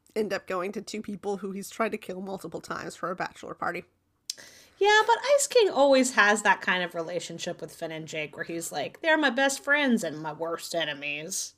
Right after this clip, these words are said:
Speaker 1: Well, this is, I think, the first time they start to establish that dynamic, right?
Speaker 2: That's true. That's true. Yes.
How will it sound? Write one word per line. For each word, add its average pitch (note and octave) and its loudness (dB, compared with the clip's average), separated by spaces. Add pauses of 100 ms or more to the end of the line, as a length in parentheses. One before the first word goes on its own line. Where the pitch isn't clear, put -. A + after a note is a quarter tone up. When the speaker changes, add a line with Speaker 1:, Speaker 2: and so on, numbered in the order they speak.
(120)
Speaker 1:
Well, A3+ 6
this C#4+ -2
is, C4+ -2
I A#3 4
think, A3 -4
the G3 -8
first - -6
time G3+ -6
they F#3 -6
start G3 -8
to - -8
establish - -4
that - -10
dynamic, G2+ -12
right? F#3 -6
Speaker 2:
That's G3+ 2
true. - -4
That's - -6
true. G3+ -8 (180)
Yes. - -8